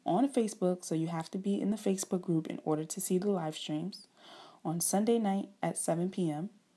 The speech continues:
These are the live Soul Beauty Chats. Because I'm not doing YouTube regularly, I am going to be on Periscope three days, Monday, Wednesday, and Friday,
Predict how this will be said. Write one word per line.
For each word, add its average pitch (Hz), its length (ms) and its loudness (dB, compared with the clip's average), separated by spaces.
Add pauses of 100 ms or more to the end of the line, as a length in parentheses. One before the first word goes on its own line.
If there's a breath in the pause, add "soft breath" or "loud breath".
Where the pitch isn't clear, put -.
(520)
These 175 200 4
are 170 100 6
the 165 100 0
live 160 280 0
Soul 156 220 0
Beauty 156 260 -6
Chats. - 460 -8 (540 loud breath)
Because 196 320 2
I'm 202 240 4
not 180 260 0 (160)
doing 165 340 2
YouTube 160 440 -2
regularly, 180 760 2 (260)
I 160 220 -2
am 165 280 -4
going 160 320 -4
to - 140 -8
be 156 460 -6 (500)
on 151 240 -2
Periscope 202 640 -4 (640)
three 185 200 6
days, 165 500 -2
Monday, 175 420 0
Wednesday, 160 560 -4
and 160 140 -10
Friday, 185 480 -6